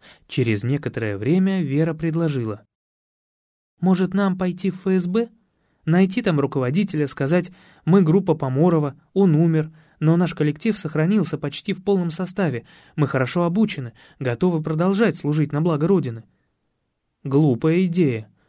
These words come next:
пробормотал Федя. «Как письмо от Ваньки Жукова на деревню дедушки. Начальников Ф С Б много, каждый своим участком рулит.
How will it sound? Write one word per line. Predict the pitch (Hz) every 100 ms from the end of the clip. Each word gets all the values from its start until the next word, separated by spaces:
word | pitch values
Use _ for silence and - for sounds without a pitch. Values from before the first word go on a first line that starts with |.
| _
пробормотал | - 139 139 143 160 151 117
Федя. | - 156 117 - _ _ _ _ _ -
«Как | 180 185
письмо | 196 185 202 170
от | 160
Ваньки | 190 160 160
Жукова | 180 196 - 123 120
на | 127
деревню | 160 165 135 165
дедушки. | 175 113 - - - _ _ _ _ -
Начальников | 131 151 220 220 139 131 120 180
Ф | 170
С | 170
Б | 190
много, | 156 170 131 107 _ _ -
каждый | 202 180 170
своим | 156 190 185 170
участком | 165 180 - - 135
рулит. | 127 107 -